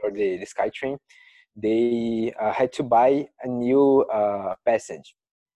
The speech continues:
And I, I, it was, like, tiring. Every time I would go out with them, I had to stop, get the lineup to buy the, the, the, the ticket. And I think this is a, a good tip for the, the, uh, pe-, for people that are going to Vancouver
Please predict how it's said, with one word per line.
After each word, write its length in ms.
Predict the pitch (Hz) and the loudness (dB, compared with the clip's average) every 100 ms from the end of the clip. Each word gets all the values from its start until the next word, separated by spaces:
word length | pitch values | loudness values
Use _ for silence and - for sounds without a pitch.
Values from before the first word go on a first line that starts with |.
| _ _ _ _ _ _ _ _ _ _ | _ _ _ _ _ _ _ _ _ _
And 140 | 127 143 | -2 2
I, 160 | 143 165 147 160 | 2 0 -2 -2
I, 140 | 165 | 0
it 140 | 170 - | -2 0
was, 220 | 190 - - | 0 -2 -2
like, 220 | 143 - | -2 0
tiring. 300 | 165 165 151 | -4 -2 0
Every 200 | 143 185 | 0 -2
time 220 | 185 160 | -4 -4
I 40 | 160 | -2
would 300 | 147 139 143 - | 0 0 0 0
go 240 | 131 131 | 2 4
out 140 | 135 - | 2 -2
with 120 | - | -10
them, 240 | 160 165 | -8 -6
I 80 | 117 | -4
had 180 | 131 139 | -2 -2
to 80 | - | -4
stop, 420 | - - 123 139 - _ _ _ | -6 0 2 0 -6 _ _ _
get 160 | 135 135 | -2 0
the 60 | 139 | -2
lineup 380 | 113 123 123 123 | -2 -4 -6 -8
to 80 | - | -14
buy 260 | 113 113 131 | -4 0 2
the, 220 | 131 113 | 2 0
the, 220 | 113 110 101 _ _ _ _ _ | 0 -4 -6 _ _ _ _ _
the, 340 | 113 110 107 | -4 -4 -2
the 80 | 104 113 | -6 -6
ticket. 300 | - - 104 - _ _ _ _ _ | -8 -6 -8 -8 _ _ _ _ _
And 200 | 135 135 143 143 | -6 -4 -2 0
I 160 | 131 | 2
think 300 | 139 - 151 - | 2 -2 -10 -6
this 120 | 147 | -6
is 60 | 151 | 0
a, 100 | 160 156 | -2 2
a 180 | 135 131 | 4 4
good 220 | 127 131 127 | 2 -2 -4
tip 160 | - 127 | -6 -2
for 100 | - | 0
the, 100 | 127 127 | -2 -4
the, 160 | 127 113 - _ - | -6 -6 -6 _ -10
uh, 180 | 104 98 | -6 -6
pe-, 140 | - 107 | -6 -6
for 100 | - | -6
people 240 | 107 120 120 | -6 -6 -4
that 160 | 113 - | -4 -6
are 100 | 113 | -8
going 240 | 113 110 120 | -4 -6 -6
to 120 | 113 | -8
Vancouver 600 | 120 123 - 113 104 95 | -8 -8 -6 -4 -2 -6